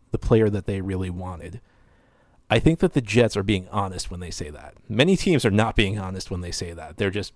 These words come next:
saying it to make it sound like everything fell the way they wanted it to. I don't think the top ten picks could have gone better for the Jets because they got to pick eleven. And, of course, over the last couple weeks and months, we've been talking about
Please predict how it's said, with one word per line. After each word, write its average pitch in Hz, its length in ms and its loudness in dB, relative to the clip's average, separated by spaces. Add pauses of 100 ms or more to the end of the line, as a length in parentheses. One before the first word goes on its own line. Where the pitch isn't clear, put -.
saying 95 320 2
it 95 120 -6
to 104 80 -8
make 92 140 -2
it 98 120 -8
sound 95 320 0
like 87 260 -12
everything 92 380 -6
fell 92 260 2
the 90 100 -6
way 95 160 2
they 92 140 0
wanted 92 380 -2
it - 160 -10
to. 87 320 -4 (760)
I 131 100 2
don't 165 280 4
think 214 160 0
the 143 100 0 (160)
top 117 280 2
ten 113 260 0
picks - 320 0
could - 180 4
have 95 140 0
gone 92 280 -4
better 90 280 -2
for 92 180 -6
the 87 140 -12
Jets - 340 -12
because 98 560 -2 (360)
they 151 100 2
got 185 180 -2
to - 80 2
pick - 220 4
eleven. 90 440 0
And, 98 200 0
of 98 100 -2
course, 123 300 4 (680)
over 123 200 4
the 120 180 4
last 131 300 2
couple - 280 0
weeks 113 300 0
and 117 100 4
months, 98 440 -2 (420)
we've 117 160 8
been 120 140 8
talking 113 500 2
about 101 480 -2